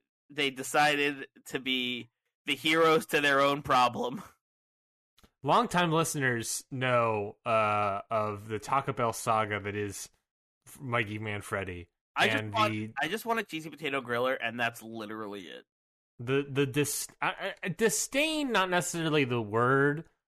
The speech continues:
Speaker 2: but just the additional, uh, anger that came from covid pandemic was Taco Bell discontinuing the potatoes on the menu for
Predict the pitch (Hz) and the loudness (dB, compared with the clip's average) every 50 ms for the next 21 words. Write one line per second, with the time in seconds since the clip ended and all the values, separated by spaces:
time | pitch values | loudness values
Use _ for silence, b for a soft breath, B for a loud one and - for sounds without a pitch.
0 | _ _ - 127 131 151 151 147 131 - 160 160 156 - - 170 165 147 139 120 | _ _ -6 0 2 2 2 2 2 2 2 2 2 0 -2 2 4 4 4 2
1 | 107 - 143 151 147 - - 165 160 160 156 151 147 147 143 151 151 143 - - | 2 2 2 2 2 2 0 0 2 4 4 6 6 6 6 4 2 -2 -8 -10
2 | 127 107 _ _ _ _ - - - 127 120 117 117 113 113 110 110 110 110 113 | -12 -12 _ _ _ _ -10 -4 0 2 4 4 6 6 6 4 4 4 2 0
3 | - _ - 127 123 127 139 139 131 147 151 156 156 156 127 117 110 - - - | -4 _ -2 0 2 2 2 2 2 4 4 4 4 4 2 2 0 -2 -2 -4
4 | 127 123 123 131 135 139 - - 139 139 135 - 143 143 143 147 139 151 156 160 | -2 0 0 0 -2 -4 -4 -4 -4 -4 -4 -2 0 2 2 2 2 2 0 0
5 | 147 143 - - 156 151 156 156 143 156 156 160 165 170 165 - - _ _ _ | -2 -6 -10 -6 -4 -2 -2 -2 -2 0 0 0 0 -2 -4 -6 -10 _ _ _
6 | _ - 127 123 113 - - 131 127 127 123 135 113 123 123 117 117 117 113 113 | _ -4 -4 -4 -2 0 2 4 4 4 2 0 0 2 4 4 4 4 4 2
7 | 110 - _ _ _ _ _ _ _ _ - 117 107 135 123 - - 131 131 120 | 0 -4 _ _ _ _ _ _ _ _ -12 -4 -2 -2 -2 -2 -2 -4 -4 -2
8 | - 135 127 123 120 117 113 113 113 110 117 135 - 151 143 113 120 113 110 110 | 0 0 0 0 2 0 0 0 0 -2 -6 -8 -10 -10 -4 -2 -2 0 0 0
9 | 110 110 107 - - 127 113 - - 123 117 117 110 104 104 101 101 95 95 - | -2 -2 -4 -4 -6 -6 -6 -4 -2 -2 0 0 0 0 -2 -2 -4 -6 -6 -8
10 | - - - - 117 110 107 101 101 101 101 101 98 95 92 92 90 - - 104 | -10 -10 -8 -8 -6 -6 -6 -6 -6 -6 -6 -6 -8 -8 -8 -8 -8 -10 -8 -8
11 | 95 92 87 87 87 | -6 -6 -6 -8 -12